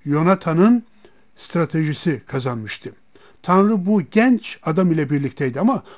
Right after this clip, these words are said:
bu genç fazla yaşamadı ne yazık ki. Tanrı o gün İsrail'i kurtarmıştı. O gün İsrailliler bitkindi. Çünkü Saul, "Ben düşmanlarımdan öç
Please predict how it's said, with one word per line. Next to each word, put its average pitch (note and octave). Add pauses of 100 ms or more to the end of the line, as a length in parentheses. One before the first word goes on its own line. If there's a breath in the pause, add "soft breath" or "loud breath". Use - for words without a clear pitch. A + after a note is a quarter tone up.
(100)
bu D3+
genç G#3+ (160 soft breath)
fazla D#3 (160)
yaşamadı C#3
ne A2
yazık G#2+
ki. - (380 soft breath)
Tanrı C#3+
o D#3+
gün G3 (420 soft breath)
İsrail'i C#3+ (140)
kurtarmıştı. A2+ (1200 soft breath)
O A3
gün B3+
İsrailliler F3
bitkindi. B2+
Çünkü F3+
Saul, F#3+ (480 soft breath)
"Ben G3+
düşmanlarımdan E3 (100)
öç G#3+